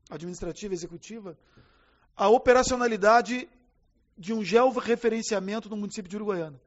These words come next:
O que que significa isso? Significa que nós, através de imagens aéreas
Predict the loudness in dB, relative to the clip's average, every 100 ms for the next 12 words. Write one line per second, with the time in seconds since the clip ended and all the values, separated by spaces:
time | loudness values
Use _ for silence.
0 | _ _ _ _ _ _ -6 -6 -6 -10
1 | -10 -10 -10 -12 -20 _ _ _ _ _
2 | _ _ _ -8 -6 -2 -4 -2 -2 -2
3 | -2 -8 -6 -2 2 4 4 0 2 6
4 | 6 6 0 0 0 2 0 0 -2 -4